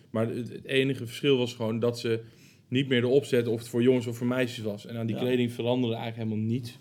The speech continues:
Speaker 2: Nee.
Speaker 1: Maar ik snap, dit voegt ook helemaal niets toe, toch?
Speaker 2: Ja, het is, het is gek, hè?
Speaker 1: Dit is
Speaker 2: Ja,
Speaker 1: alleen
Speaker 2: omdat
Speaker 1: maar, dit kan je alleen maar dan, eh,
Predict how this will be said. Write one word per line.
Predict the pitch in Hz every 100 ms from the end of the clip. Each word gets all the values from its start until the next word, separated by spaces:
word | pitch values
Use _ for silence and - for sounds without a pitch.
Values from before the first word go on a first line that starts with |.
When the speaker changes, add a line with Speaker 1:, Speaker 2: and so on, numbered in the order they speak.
| -
Speaker 2:
Nee. | 165 143 127
Speaker 1:
Maar | 117 117 117
ik | 120
snap, | 139 131 127
dit | 127 127
voegt | - 165 160
ook | 123
helemaal | 117 117 143 208 214 175 151 143
niets | 151 -
toe, | 143 104 98
toch? | 185 311 - _ _
Speaker 2:
Ja, | - 165
het | 139 143
is, | 143
het | 147
is | 139
gek, | - 185 185
hè? | 170 175 _ _
Speaker 1:
Dit | 135
is | 147
Speaker 2:
Ja, |
Speaker 1:
alleen | 151 143 165 190
Speaker 2:
omdat | 170
Speaker 1:
maar, | 160 156
dit | 147
kan | - 156
je |
alleen | 147 143 156 196
maar | 180 160 139 120 127
dan, | 131 139 139 -
eh, | 127 120